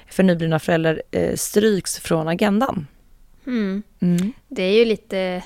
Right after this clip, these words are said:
Speaker 2: det är lite trist, för nyblivna mammor i U S A, de har ju rätt till tolv veckors obetald ledighet, alltså obetald ledighet.
Speaker 1: Mm.
Speaker 2: Och, eh, sen kan ju vissa få betald ledighet via sina arbetsgivare på olika sätt, men,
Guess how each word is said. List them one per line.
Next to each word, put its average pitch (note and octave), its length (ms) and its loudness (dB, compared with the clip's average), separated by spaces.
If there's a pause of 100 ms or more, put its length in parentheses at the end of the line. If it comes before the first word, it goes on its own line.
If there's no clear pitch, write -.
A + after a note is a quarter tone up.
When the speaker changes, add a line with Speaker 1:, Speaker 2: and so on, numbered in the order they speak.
(560)
Speaker 2:
det G#3+ 160 -2
är A3+ 40 6
lite C4 200 0
trist, - 360 -4
för A3+ 80 -4
nyblivna A3 500 0
mammor G3+ 360 0
i F#3+ 120 -2
U G3+ 100 -2
S A3 120 -4
A, D#3 140 0
de G3 240 -4
har F#3+ 60 -4
ju F#3 80 -2
rätt F3 200 -8
till F#3 280 -6 (360)
tolv A#3+ 380 2
veckors - 540 -4
obetald A3 520 0
ledighet, A3+ 580 -2
alltså - 240 -4
obetald B3 720 2 (220)
ledighet. B3 580 -6 (160)
Speaker 1:
Mm. D#3+ 220 -2 (220)
Speaker 2:
Och, - 420 -4
eh, G#3+ 380 0
sen A#3 260 -2
kan C#4 120 0
ju C4 60 0
vissa A#3+ 240 -4
få G3+ 140 -6
betald F#3 420 -8
ledighet E3+ 600 -8
via F3 360 -6
sina F3 300 -8
arbetsgivare F#3+ 800 -2
på C#4+ 100 -2
olika G3+ 240 -2
sätt, - 320 -10
men, F#3 300 -6